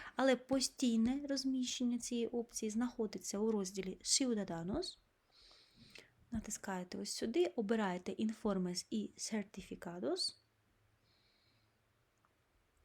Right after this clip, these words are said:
І ось тут ви можете побачити, а, в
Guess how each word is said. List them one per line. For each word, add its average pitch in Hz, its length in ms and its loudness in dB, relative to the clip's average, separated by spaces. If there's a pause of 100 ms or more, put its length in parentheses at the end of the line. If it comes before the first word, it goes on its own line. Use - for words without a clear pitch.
(1700)
І 339 100 6
ось 262 220 6
тут 254 400 -6 (100)
ви 247 180 -2
можете 220 400 0
побачити, 185 800 -6 (440)
а, 208 60 -6
в 196 60 -12